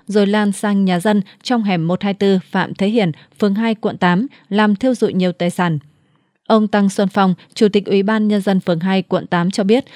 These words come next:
vụ cháy không gây thiệt hại về người. Cháy hoàn toàn căn nhà có diện tích năm mươi mét vuông,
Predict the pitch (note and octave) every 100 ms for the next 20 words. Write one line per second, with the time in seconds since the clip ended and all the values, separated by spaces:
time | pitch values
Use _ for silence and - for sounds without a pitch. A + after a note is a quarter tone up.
0 | - - A#3 - F#3+ F#3+ B3 G#3+ G#3+ G3+
1 | G3+ D#3+ F#3+ F3 F3+ F3 D3 - _ -
2 | A3 B3+ A#3 G#3+ G3 F#3+ A3 G3 F3+ E3
3 | F3+ G3 A#3 A3+ C4 G#3+ F#3+ F#3+ G3+ A#3
4 | G3+ F#3+